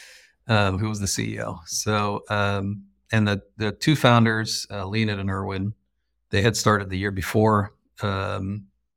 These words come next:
with a space above a pizza shop. Uh, so I wasn't in the space above the pizza shop. I didn't quite even know where that was, but,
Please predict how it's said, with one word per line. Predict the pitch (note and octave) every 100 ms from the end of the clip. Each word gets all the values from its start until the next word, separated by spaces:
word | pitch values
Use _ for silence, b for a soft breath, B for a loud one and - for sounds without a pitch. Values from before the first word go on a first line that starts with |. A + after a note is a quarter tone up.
| _ _ _ _ _ _
with | G2 F#2+
a | F#2+
space | - - A2+ G#2
above | G2+ G#2
a | -
pizza | - G2 -
shop. | - - E2 - _ _ G2+
Uh, | F2+ F2+ F#2
so | A2
I | A#2+ C3+
wasn't | B2+ A2+ A2
in | G#2
the |
space | G2 - G#2 G2+
above | F#2
the | F#2
pizza | - F#2+ F#2
shop. | - F#2+
I | F#2+
didn't | G#2 G2 -
quite | - G2+
even | F#2+ F#2
know | F2+
where | F2+
that | F2 F2+
was, | G#2+ G2 G2
but, | G2 G#2